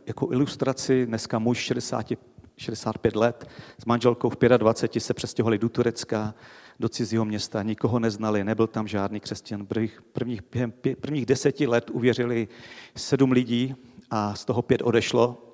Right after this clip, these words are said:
Takže po deseti letech jste měli církev, eh, stále o, eh, s-, devíti lidech nebo tak nějak. A oni zůstali. A když jsem si jich, jsem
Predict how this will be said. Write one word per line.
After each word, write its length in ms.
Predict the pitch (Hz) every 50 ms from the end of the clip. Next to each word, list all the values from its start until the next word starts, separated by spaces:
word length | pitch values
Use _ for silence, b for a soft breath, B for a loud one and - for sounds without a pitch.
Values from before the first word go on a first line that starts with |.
| _ _ _ _ _ _ - - _ _ _ _ _ _ _ _ -
Takže 180 | - 117 120 123
po 140 | - 113
deseti 380 | - 143 123 - 151 139 - 127
letech 280 | 123 127 - - 117 -
jste 160 | - - 123
měli 220 | 123 123 120 123
církev, 680 | 120 - - 123 123 - - 131 117 - - - - - B B B B B B B B B B
eh, 120 | B 127 110
stále 600 | - - - 123 117 110 113 113 113 117 135 -
o, 320 | 131 117 104 98 95 98 - - - -
eh, 180 | 120 120 110 110
s-, 240 | 107 - - - - - -
devíti 480 | 123 104 117 110 107 120 - - 107
lidech 320 | 104 107 104 117 120 110 113
nebo 200 | 113 104 104 98
tak 220 | - 104 104 113
nějak. 520 | 110 113 110 113 127 135 - - - - - _ _ _ _ B B B B B B B B B _ _ _ _ _ -
A 300 | 107 98 95 98 107 - _ -
oni 180 | 120 127 127
zůstali. 540 | 107 117 117 - - - 110 98 104 123 143 - - B B B B B B B B B B B
A 40 | 107
když 100 | 110 -
jsem 120 | 151 131
si 100 | - 160
jich, 180 | 147 - - - - _ _ _ _ _ _ _ _ _ _ _ _ _ _ _ _ _ _ _ _ _ _ _ _
jsem 260 | _ - - 123 117